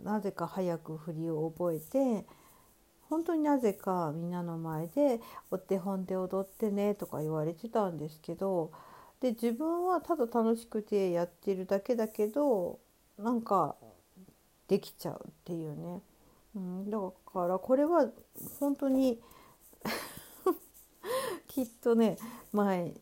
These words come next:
何か踊ったりしてたんだろうなっていうのを今となっては思うんですけど、はい。とかとかね、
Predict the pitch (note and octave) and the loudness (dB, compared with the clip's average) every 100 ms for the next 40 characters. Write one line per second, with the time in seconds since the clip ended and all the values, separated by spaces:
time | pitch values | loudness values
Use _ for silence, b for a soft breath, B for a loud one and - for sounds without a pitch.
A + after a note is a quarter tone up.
0 | - - G3+ F#3+ F3 E3 D3+ D#3+ E3 F3 | -8 -2 0 0 -2 -6 -4 -2 0 0
1 | - F3 D3+ - A3 G#3+ E3+ D#3+ D#3 D#3+ | 0 -2 -2 -2 -2 0 -2 0 0 0
2 | D#3+ E3+ G3+ A3 B3+ G#3+ F3+ - E4+ D#4+ | 0 0 0 2 0 0 -2 -4 -2 -2
3 | C#4+ D#3+ E3 D#3+ D#3 C3 E3 F3 C#3+ - | -2 -2 -4 -6 -6 -6 -4 -6 -6 -10
4 | D3+ - D#3+ E3+ - _ _ - - - | -12 -10 -10 -8 -10 _ _ -20 -20 -8
5 | F#3 F3+ E3 D#3 D#3 B B B B - | -4 -4 -4 -8 -12 B B B B -12
6 | - - C3+ - D#3+ - E3 A#3 | -10 -8 -8 -10 -14 -10 -6 -8